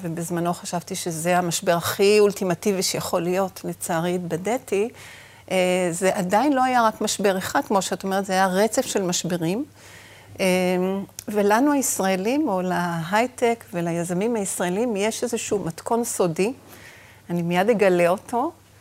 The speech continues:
אבל הדבר המרכזי בו זה שאי אפשר להעתיק אותו. וזה בעצם, אה, מייצר את כל מה שאת אמרת לפני כן. אז מה בעצם המתכון הסודי? המתכון הסודי זה איזשהו, איזושהי תחושה של, אה,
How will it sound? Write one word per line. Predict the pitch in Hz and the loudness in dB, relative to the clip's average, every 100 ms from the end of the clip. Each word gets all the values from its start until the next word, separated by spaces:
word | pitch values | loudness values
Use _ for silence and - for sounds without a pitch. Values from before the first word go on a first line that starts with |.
| - - | -14 -4
אבל | 180 | 0
הדבר | 180 170 170 | 2 2 2
המרכזי | 214 311 220 196 - 185 165 214 | 4 4 4 0 -2 -2 0 2
בו | 269 185 190 285 254 | 2 2 0 -2 -6
זה | 185 | -6
שאי | - - 196 | -4 -2 -2
אפשר | - 196 | -4 -4
להעתיק | 170 175 - 190 - | -4 -4 -6 -12 -12
אותו. | - - - - - - - - | -14 -16 -16 -20 -20 -20 -20 -10
וזה | 180 165 208 | -6 2 4
בעצם, | 226 233 226 - 220 208 | 4 4 2 -2 0 0
אה, | 190 185 180 | 0 0 0
מייצר | 180 180 - - 240 | 0 -2 -4 -2 0
את | 220 | -2
כל | - 202 | -2 -4
מה | 196 | -2
שאת | 208 190 185 | -4 -6 -6
אמרת | 170 165 - | -4 -4 -8
לפני | 180 - 170 | -10 -6 -6
כן. | 165 175 165 | -6 -8 -8
אז | 156 | -4
מה | 180 202 | 0 2
בעצם | 202 202 202 | 0 -4 -4
המתכון | 180 170 - 180 | -4 -6 -4 -4
הסודי? | 185 - 156 160 214 302 - - - - - | -4 -6 -6 -4 -4 -6 -10 -20 -20 -20 -6
המתכון | 185 185 - 277 | -4 -4 0 0
הסודי | 311 - 214 190 269 | 0 0 -2 0 -2
זה | 302 208 | 2 0
איזשהו, | 196 202 - 208 190 - - | 0 -4 -2 0 -2 -6 -8
איזושהי | 196 214 - 190 196 | -4 -4 -4 -2 -4
תחושה | - - 180 - 269 320 - - - - - - - | -4 -6 -4 -4 -4 -4 -8 -20 -20 -20 -20 -20 -12
של, | - - 226 220 233 | -8 0 2 2 0
אה, | - | -2